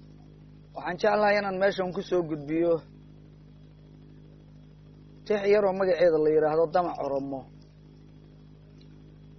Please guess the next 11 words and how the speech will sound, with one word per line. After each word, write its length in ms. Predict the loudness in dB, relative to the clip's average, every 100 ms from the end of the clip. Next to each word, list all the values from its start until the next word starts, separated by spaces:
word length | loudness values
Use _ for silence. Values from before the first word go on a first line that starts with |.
| -20 -20 -2
oo 100 | 2
aan 160 | 2 2
rabo 160 | 0
inaan 300 | 0 0 -2 -4 -12 -20 -8
ku 80 | 0
cabbiro 460 | 2 2 2 2 2 0 -20 -20 -20 -20 -20 -20 -20 -20 -20 -20 -20 -14
Ujeeddada 520 | -10 -4 -2 2 2 4
Oromada 540 | 4 4 2 0 0 -2 -8 -20 -20 -20 -20 -20 -20 -20 -20 -20 -20 -20 -20 -20 -20 -20 -20 -20 -20 -20 -20 -18 -4
iyo 140 | 0
dadkan 380 | 0 0 -2 -6
Soomaaliyeed 760 | -2 0 2 2 4 6 6